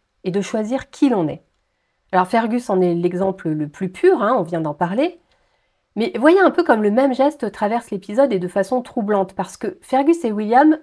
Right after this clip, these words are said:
vivent ici la même histoire, à l'envers l'un de l'autre.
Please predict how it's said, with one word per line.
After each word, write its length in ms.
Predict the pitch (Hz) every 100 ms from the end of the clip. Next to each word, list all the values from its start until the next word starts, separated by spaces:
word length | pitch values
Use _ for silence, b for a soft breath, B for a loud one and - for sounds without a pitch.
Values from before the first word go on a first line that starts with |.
| -
vivent 260 | 190 269
ici 300 | 240 208 -
la 100 | 214
même 220 | 180 220 214
histoire, 560 | 185 - 156 156 - _
à 100 | 196
l'envers 400 | 208 226 269 285
l'un 140 | 233 208
de 100 | 180
l'autre. 440 | 147 156 - 135